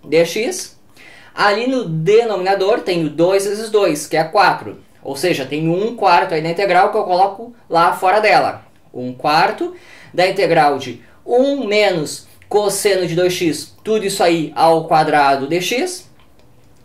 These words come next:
E eu fiquei com aquele produto, A menos B ao quadrado, que é o A ao quadrado menos duas vezes o A vezes o B, mais o quadrado do B. Então, o quadrado do primeiro,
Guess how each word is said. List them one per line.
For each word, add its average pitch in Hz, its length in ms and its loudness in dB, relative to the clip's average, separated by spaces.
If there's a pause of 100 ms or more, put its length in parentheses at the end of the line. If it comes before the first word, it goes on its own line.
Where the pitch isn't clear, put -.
(160)
E 180 100 -2
eu 190 80 2
fiquei 196 240 0
com 202 60 2
aquele 208 240 0
produto, 233 580 0 (180)
A 185 480 2
menos 190 440 -2
B 180 120 2
ao 180 100 2
quadrado, 196 640 2
que - 160 -2
é 156 300 2 (280)
o 147 200 0
A 147 80 4
ao 131 240 2
quadrado 190 680 2 (220)
menos 160 380 -2
duas 165 260 2
vezes 143 420 -4 (140)
o 156 160 0
A 156 160 6
vezes 135 320 -6
o 156 60 -6
B, 180 400 0 (100)
mais 170 400 2
o 185 60 -4
quadrado 170 560 2
do 214 100 -2
B. 185 300 0 (440)
Então, 110 180 -6
o 120 60 -10
quadrado 190 600 2
do 196 120 -2
primeiro, 196 540 0